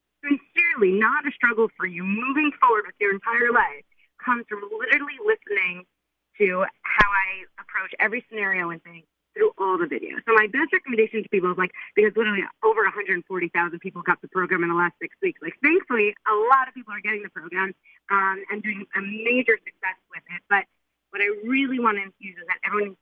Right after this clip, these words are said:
to keep watching the videos and, and keep doing the program because, yes, it's, it's, it's, it appears great, but it's really, it's really the shifting of your mindset that you understand. But when you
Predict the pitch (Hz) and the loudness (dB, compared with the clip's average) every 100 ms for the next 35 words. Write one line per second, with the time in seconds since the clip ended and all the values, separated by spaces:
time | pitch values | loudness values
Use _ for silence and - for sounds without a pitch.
0 | _ _ - 466 - 415 415 427 392 233 | _ _ -18 -16 -2 -2 0 -2 -2 -4
1 | 165 165 165 170 - - - 175 175 170 | -6 -2 -2 -2 -6 -18 0 2 2 0
2 | - 185 - 247 - _ - 202 180 170 | -8 -10 -10 -16 -18 _ -4 0 0 -2
3 | - _ _ - 220 226 208 175 175 185 | -10 _ _ -4 0 2 0 -4 -4 -4
4 | 175 _ _ _ _ 208 214 226 214 - | -4 _ _ _ _ -4 -4 -2 -4 -4
5 | - 180 - 165 170 - 180 180 - - | -4 -4 -4 -12 -12 -2 0 0 -2 -2
6 | 170 185 - 220 226 185 202 202 165 - | 0 0 -2 0 0 0 -2 -2 -2 -6
7 | 170 - 190 185 - 254 320 294 - _ | -6 -4 -4 -4 -4 0 0 0 -6 _
8 | _ _ _ _ _ _ 415 - 247 466 | _ _ _ _ _ _ -14 -4 0 0
9 | 320 226 - 233 - 285 226 175 185 175 | 0 -2 0 0 2 4 4 4 2 2
10 | 208 190 180 185 262 339 285 226 - 185 | 2 2 2 0 0 2 2 0 0 0
11 | 185 190 196 175 196 | 0 -2 -6 -6 -8